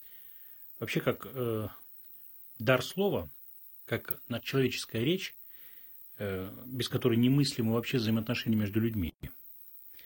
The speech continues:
э, близкими, дальними, какими угодно, так и, э, без молитвы немыслимо даже, э, осознание себя в, на каком-то месте под Богом, да?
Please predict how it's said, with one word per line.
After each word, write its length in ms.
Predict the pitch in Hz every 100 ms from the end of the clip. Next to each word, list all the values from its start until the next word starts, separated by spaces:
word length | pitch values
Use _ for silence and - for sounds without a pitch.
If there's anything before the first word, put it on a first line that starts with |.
| - - - - - - - -
э, 280 | - - - - 123
близкими, 640 | 120 120 170 185 - 127
дальними, 360 | 117 156 131 107
какими 300 | 113 - 120
угодно, 320 | 110 98 87
так 240 | 131 135
и, 200 | 135 123
э, 320 | 123 123 110 110
без 300 | 120 120 120
молитвы 360 | 127 156 127
немыслимо 800 | 113 120 156 - 131 127 123 120
даже, 720 | 123 113 143 127 131 123 123 - - - - - -
э, 300 | 165 131 131 127 - - - - - -
осознание 760 | 139 - 147 160 185 147 127
себя 560 | 123 - 151 131 98 110 - -
в, 360 | 117 110 120 120 - - - - - - - - - - -
на 460 | 127 123 123 131 127
каком-то 400 | - 143 123 127
месте 380 | 139 120 -
под 200 | 120 107 117
Богом, 360 | 113 - 104
да? 220 | 110 151